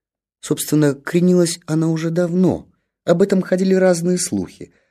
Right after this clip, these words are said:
Например, что у Москвы во время итальянской поездки Лужкова появился город-побратим с полуприличным названием, от которого происходит старый русский глагол. И вот мы решили ко дню города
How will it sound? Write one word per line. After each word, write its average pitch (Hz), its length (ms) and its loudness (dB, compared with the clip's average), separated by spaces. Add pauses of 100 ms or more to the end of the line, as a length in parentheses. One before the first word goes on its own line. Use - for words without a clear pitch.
(180)
Например, 202 400 4
что 185 180 -2
у 175 60 4
Москвы 185 400 2
во 180 100 6
время 127 300 4
итальянской 127 540 0
поездки 123 440 0
Лужкова 113 600 0 (240)
появился 170 400 2
город-побратим 151 1000 2 (200)
с - 100 -8
полуприличным 139 840 2
названием, 110 720 -2 (240)
от - 100 -8
которого 143 360 0
происходит 139 500 0
старый 127 260 2
русский 117 380 0
глагол. 107 560 0 (400)
И 123 80 0
вот 147 260 -2
мы 196 140 4
решили 180 680 2 (400)
ко 147 160 0
дню 160 400 4
города 127 800 2